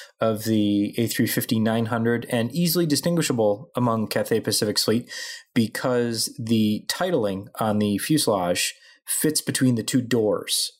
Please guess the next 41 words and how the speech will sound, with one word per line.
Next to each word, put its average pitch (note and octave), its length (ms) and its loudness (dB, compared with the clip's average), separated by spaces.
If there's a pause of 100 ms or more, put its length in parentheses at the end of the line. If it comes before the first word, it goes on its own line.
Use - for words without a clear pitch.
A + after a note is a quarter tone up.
(200)
on G2+ 300 0
the G2 320 2
A A#2 60 2
three G#2+ 180 -2
fifty - 240 -2
one F#2+ 160 0
thousand, G2 440 0 (400)
and G2 600 0
it A2+ 180 -4
does G#2+ 180 0
not A2+ 420 -2
on A2+ 140 -2
the G#2 120 2
A - 40 2
three G#2+ 140 0
fifty G2+ 300 -2
nine F#2+ 240 0
hundred. F#2 400 -2 (140)
I A2 100 -2
think C3 200 -2
Will A2 180 0
Horton G2+ 420 -2
pointed F2+ 340 -2
that F2 160 -2
one F2+ 140 -6
out. F2+ 240 -10 (340)
So - 160 -2
thank A2 340 -2
you G2+ 120 2
to - 140 -2
him G2 320 0 (280)
for G2+ 220 0
making G2 380 0
the F2 140 2
spotter's G#2+ 480 -2
job F2+ 380 -2 (100)
just - 200 0
a G2+ 40 2
little F#2 220 2
bit F2+ 140 -2
easier. E2+ 400 -4